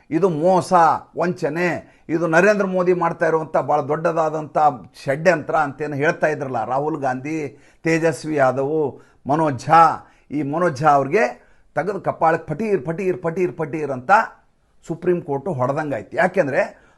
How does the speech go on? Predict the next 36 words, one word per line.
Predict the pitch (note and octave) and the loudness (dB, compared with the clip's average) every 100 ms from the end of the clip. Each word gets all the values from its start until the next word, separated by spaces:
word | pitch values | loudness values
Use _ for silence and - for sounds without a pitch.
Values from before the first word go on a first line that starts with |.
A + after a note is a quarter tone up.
| - | -12
ಜಸ್ಟಿಸ್ | A2+ B2+ - E3+ B2 | -8 -6 -4 -6 -4
ದುಲೆ | E3 | 0
ಅವ್ರು | A3+ F#3+ | 2 2
ಹೇಳಿರೋ | C#3 C#3+ C#3 | 2 0 0
ಮಾತು | B2+ E3 C3+ | -4 -6 -4
ಅದೇ, | A#2+ B2+ - _ _ _ _ - | -4 -6 -12 _ _ _ _ -10
ಇದು | B2 E3 B3+ C4+ - _ - | 0 2 2 0 -16 _ -12
ಚುನಾವಣಾ | C#3+ E3 F#3 F3 | -2 2 4 4
ಆಯೋಗ | E3 E3 E3+ E3 | 0 0 0 2
ಅನ್ನೋದು | D#3+ E3+ E3+ F#3+ C4 C4+ - _ _ _ | 0 0 0 2 2 0 -10 _ _ _
ಸ್ವಾಯತ್ತ | A#2 C3+ - - | 0 2 2 0
ಸಂಸ್ಥೆ, | A#3 F3+ C3+ - G2+ - _ _ _ A#2 | -2 -2 -8 -12 -20 -20 _ _ _ -10
ಅದು | E3+ | -8
ಸಂವಿಧಾನಬದ್ಧವಾಗಿ | - B2 E3 G3+ A3 A#3 A3 F#3 F#3+ F#3 | -6 -8 -2 2 2 4 2 4 2 2
ಕೆಲಸ | F#3+ E3 D#3+ | -2 -4 -4
ಮಾಡ್ಲಿಕ್ಕೆ | E3+ D#3 D#3+ D3+ | -8 -6 -8 -10
ಹಾಕಿದೆ. | B2 A#2 | -10 -4
ಭಾಳ | A#2 F#3+ | 2 2
ಚೆನ್ನಾಗಿ | G3 E3 A3 | 0 -4 -4
ಒಂದು | G3+ F3 | -4 -8
ಪ್ರಶ್ನೆಯನ್ನು | E3+ - F#3+ F3+ | -12 -10 -10 -8
ಕೇಳಿದ್ರು | F3 C#3+ A2+ F#2+ | -8 -8 -8 -10
ಅವರು, | F#2 - - - _ - | -14 -20 -20 -20 _ 0
"ಯಾವ | - F#3+ B3 | 4 6 4
ಕಾಲಘಟ್ಟದಲ್ಲಿ | B3 A3+ A3+ G#3+ F#3 G#3+ A3 G#3+ G#3+ | 6 6 8 4 2 2 2 2 -2
ಮತದಾರರ | F#3 F3 F3 F#3 G3+ G3 | 0 -2 0 2 2 2
ಪರಿಷ್ಕರಣೆ | F3 F3+ - G3 F#3+ | -2 -6 -2 -2 0
ಮಾಡಬೇಕು | F#3 F3 F3+ F3+ | 0 2 0 -2
ಅಂತ | F3+ E3 | -2 0
ಏನಾದರೂ | E3+ F3 E3+ | 2 2 2
ಅದು | D#3+ | 0
ಕಾಯ್ದೆ | D#3 D3 D#3+ F3 | 0 0 0 0
ಇದೆ | D#3+ | -2
ಏನ್ರಿ?" | D#3 D3+ C3+ | -4 -4 -4
ಅಂತ | C3+ F#3+ | -6 -8
ಕೇಳಿದ್ರು. | E3 D#3 A#2 F2+ _ | -10 -8 -8 -12 _